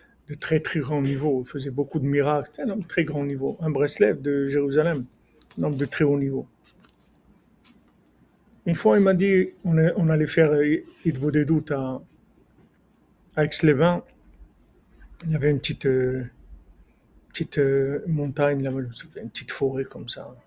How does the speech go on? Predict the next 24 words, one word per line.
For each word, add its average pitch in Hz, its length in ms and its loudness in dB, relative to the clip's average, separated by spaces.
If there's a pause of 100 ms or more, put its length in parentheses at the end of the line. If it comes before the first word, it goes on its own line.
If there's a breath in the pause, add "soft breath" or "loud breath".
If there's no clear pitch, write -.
(120)
je - 80 -20 (200 soft breath)
me - 60 -12
rappelle - 240 -10
pas 143 160 -10
le 139 80 -8
nom. 147 160 -8 (680 loud breath)
On 165 60 0
allait 165 180 6
faire 156 240 8
Hitbodedut 139 580 -2 (100)
là-bas. 131 320 -4 (1900 soft breath)
Il 165 60 0
m'a 156 140 6
dit, « 156 140 4
Tu 170 100 0
vois, 175 320 2 (1300 soft breath)
toute 180 220 0
la 165 100 8
terre - 560 4 (800 soft breath)
sur 147 240 0
laquelle 151 300 2
on 143 120 2
marche 147 420 0
maintenant, 123 360 -10